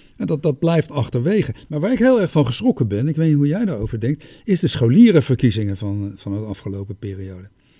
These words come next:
We hebben het er vaker van gehad. Het zijn de, de ouderen, die, de mensen, de ontevredenen, de mensen die heel veel zijn kwijtgeraakt.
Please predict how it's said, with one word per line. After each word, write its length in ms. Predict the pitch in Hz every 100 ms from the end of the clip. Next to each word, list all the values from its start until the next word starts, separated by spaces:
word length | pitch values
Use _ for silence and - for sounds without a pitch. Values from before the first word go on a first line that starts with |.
| _
We 80 | -
hebben 180 | 196 196
het 100 | 151
er 60 |
vaker 360 | - 147 147 -
van 160 | 135
gehad. 260 | 117 131 151
Het 160 | - 139
zijn 300 | 139 127 110 -
de, 240 | 113 110
de 140 | 110 110
ouderen, 760 | 139 180 175 170 175 175 165
die, 340 | 131 143 143 135 - - -
de 200 | 139 139
mensen, 220 | 131 110
de 60 |
ontevredenen, 800 | 120 117 - 156 175 175 165 160
de 60 | 143
mensen 280 | 131 131 127
die 300 | 120 131 113
heel 160 | 139
veel 120 | 131 127
zijn 160 | 131
kwijtgeraakt. 760 | - 180 175 - 156 170 170 -